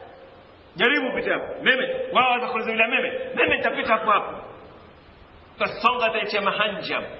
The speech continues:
Kwamba, We, Na siku moja kwanza. Ndio kaida, kaida ya mwanadamu. <clears throat> Kwa hiyo Mwenyezi Mungu Subhanahu wa Ta'ala atuambia, "Ma kana hadha al-Qur'anu an yuftara,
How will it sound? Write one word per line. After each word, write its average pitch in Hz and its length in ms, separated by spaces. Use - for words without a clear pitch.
Kwamba, 180 240
We, 160 440
Na 139 140
siku - 260
moja 196 300
kwanza. 214 580
Ndio 127 140
kaida, 117 580
kaida 117 220
ya 107 80
mwanadamu. 95 540
<clears throat> - 340
Kwa 170 100
hiyo - 40
Mwenyezi 196 380
Mungu 262 120
Subhanahu 170 440
wa 143 80
Ta'ala 131 240
atuambia, 123 480
"Ma 156 300
kana 175 440
hadha 165 240
al-Qur'anu 147 720
an 127 160
yuftara, 101 520